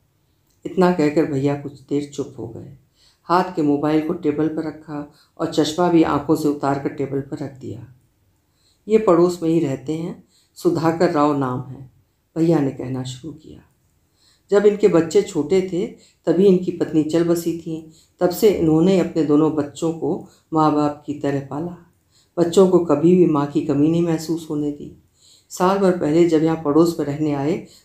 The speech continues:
तो हम लोग भी सहयोग करने लगे।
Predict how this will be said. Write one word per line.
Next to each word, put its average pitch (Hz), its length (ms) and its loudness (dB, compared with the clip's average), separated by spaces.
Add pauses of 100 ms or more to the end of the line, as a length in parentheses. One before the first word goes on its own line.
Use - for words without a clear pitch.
तो 165 60 -2
हम 151 260 2
लोग 185 240 4
भी 180 260 -2 (180)
सहयोग 170 420 4
करने 160 260 -4
लगे। 147 400 -8